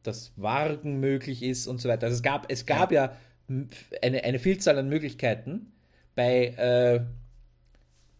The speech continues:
Speaker 1: von Rory McCann gespielten The Hound, äh, war das ja nicht so. Der war ja f-, eigentlich tot. Und auch gut tot und gut, ähm, war, wie hat er überlebt? Einfach so, weil er ein zacher Hund ist.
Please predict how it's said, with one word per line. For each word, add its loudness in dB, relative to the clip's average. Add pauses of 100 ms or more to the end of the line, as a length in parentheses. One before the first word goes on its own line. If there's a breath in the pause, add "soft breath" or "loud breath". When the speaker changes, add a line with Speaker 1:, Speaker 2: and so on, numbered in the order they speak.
(300)
Speaker 1:
von 0
Rory 4
McCann -4
gespielten -6 (380)
The 0 (180)
Hound, -4 (760)
äh, -2 (240)
war -2
das -4
ja 0
nicht -4
so. -4
Der -4
war 0
ja 2
f-, -10 (300)
eigentlich -2
tot. -4 (680)
Und -6
auch 0
gut -2
tot 0
und -6
gut, -6 (100)
ähm, -4 (1000)
war, 0
wie 2
hat 6
er 0
überlebt? -2 (800)
Einfach -4
so, 0
weil 2
er 4
ein -6
zacher -4
Hund -4
ist. -8